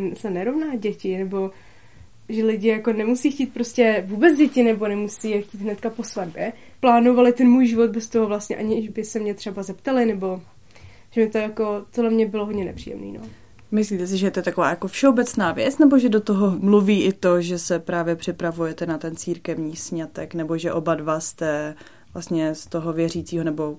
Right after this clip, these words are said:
Speaker 2: jestli to říkám správně, katolického prostředí?
Speaker 1: Myslím si, že všeobecně je takový jako tlak na všechny, hlavně z hlediska toho očekávání. A možná to je jako v tom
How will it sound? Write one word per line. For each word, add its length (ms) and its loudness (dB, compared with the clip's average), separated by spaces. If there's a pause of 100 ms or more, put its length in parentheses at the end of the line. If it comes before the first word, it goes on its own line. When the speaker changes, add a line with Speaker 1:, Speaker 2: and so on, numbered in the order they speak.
Speaker 2:
jestli 160 -8
to 100 -4
říkám 240 -4
správně, 360 -6
katolického 720 -6
prostředí? 880 -12 (720)
Speaker 1:
Myslím 200 -8
si, 80 -2
že 80 4
všeobecně 540 0
je 60 4
takový 380 -4
jako 220 -2 (220)
tlak 460 -6 (600)
na 120 2
všechny, 540 -2 (500)
hlavně 220 6
z 20 6
hlediska 340 4
toho 140 2
očekávání. 800 -4 (720)
A 400 -4 (640)
možná 380 6
to 100 0
je 140 4
jako 220 0
v 120 -10
tom 420 2